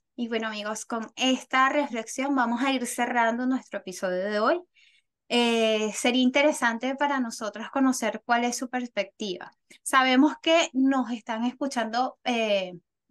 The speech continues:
personas de diferentes rangos etarios y parte de esas personas están entre sus cincuenta. Y a mí me gustaría s-, conocer cuál es la perspectiva que tienen estas personas o cuál es la perspectiva que tienen todos en realidad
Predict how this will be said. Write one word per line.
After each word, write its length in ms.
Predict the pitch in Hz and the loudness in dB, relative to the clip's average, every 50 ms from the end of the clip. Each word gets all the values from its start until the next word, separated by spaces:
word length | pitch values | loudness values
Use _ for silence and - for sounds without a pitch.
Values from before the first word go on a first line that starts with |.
| - 247 _ | -20 -10 _
personas 500 | - 240 240 226 - 247 233 240 254 254 | 0 0 2 2 2 2 2 4 4 4
de 200 | 294 302 285 269 | 6 6 4 4
diferentes 560 | 226 254 254 - 247 220 214 202 - - 220 233 | 2 0 0 0 0 -2 -2 -2 2 0 0 2
rangos 340 | 254 247 254 254 269 269 | 2 -2 -2 -2 -4 -4
etarios 640 | 285 285 277 240 214 190 185 190 220 254 262 - - _ _ _ _ _ - - _ - | -4 -6 -4 -2 -2 -2 -2 -2 -6 -10 -12 -14 -20 _ _ _ _ _ -20 -20 _ -2
y 180 | - 262 269 262 | 2 2 2 4
parte 320 | - 254 233 226 233 - 240 | 4 2 2 2 2 2 2
de 160 | 262 269 269 | 4 4 4
esas 280 | 269 277 - 269 247 - | 4 2 0 -6 -6 -4
personas 600 | - 262 262 254 - 277 240 233 254 269 277 277 240 | -6 -6 -4 -2 0 0 2 2 2 0 2 0 -2
están 280 | - - 202 190 185 | -2 -2 -6 -6 -4
entre 280 | 190 220 - 247 - 247 | -6 -6 -6 -4 -4 -4
sus 260 | 240 - - 214 - | -4 -6 -8 -10 -10
cincuenta. 800 | - - 175 170 170 165 - 202 202 175 170 175 175 - 185 - _ - - - - - - - | -10 -10 -10 -10 -10 -6 -4 -2 -2 -2 -4 -8 -12 -16 -18 -18 _ -20 -20 -20 -20 -20 -16 -6
Y 580 | - 247 254 254 254 254 254 254 247 240 - - - | 2 4 4 6 6 6 6 4 4 2 -2 -2 0
a 120 | 226 233 | 2 2
mí 120 | 247 240 240 | 4 6 6
me 100 | 254 269 | 6 6
gustaría 520 | 302 311 247 - 277 247 240 240 240 247 | 6 4 2 2 0 0 2 2 2 0
s-, 200 | 254 - - - - _ - | 0 -2 -8 -12 -14 _ 2
conocer 520 | - 302 285 269 254 240 - - 220 220 | 4 4 6 6 2 0 -2 -4 -4 -2
cuál 160 | - 262 269 | 0 0 0
es 80 | 294 269 | 0 -2
la 140 | 285 285 277 | -2 -4 -4
perspectiva 640 | 285 277 269 - - 226 214 _ - 285 311 285 254 | -4 -6 -8 -8 -10 -12 -12 _ -2 0 2 2 0
que 100 | 247 214 | 0 -4
tienen 260 | 220 202 202 208 208 | -6 -8 -8 -8 -10
estas 300 | 214 190 - - 214 - | -12 -12 -10 -12 -10 -4
personas 480 | - 214 202 - - 208 190 185 196 214 | -4 -4 -4 -4 -4 -4 -4 -2 -2 -2
o 80 | 233 | 2
cuál 140 | - 254 277 | 2 4 4
es 80 | 330 349 | 6 4
la 80 | 415 | 4
perspectiva 420 | 392 339 294 - 247 247 277 294 311 | 4 2 -2 -4 -4 0 0 0 0
que 80 | 320 | 0
tienen 300 | - 240 233 254 254 247 | -2 -2 0 0 0 0
todos 340 | - 233 208 190 185 190 185 | 0 0 0 0 0 -2 -6
en 100 | 185 185 | -8 -8
realidad 340 | 190 185 180 180 175 170 165 | -8 -6 -6 -4 -4 -6 -6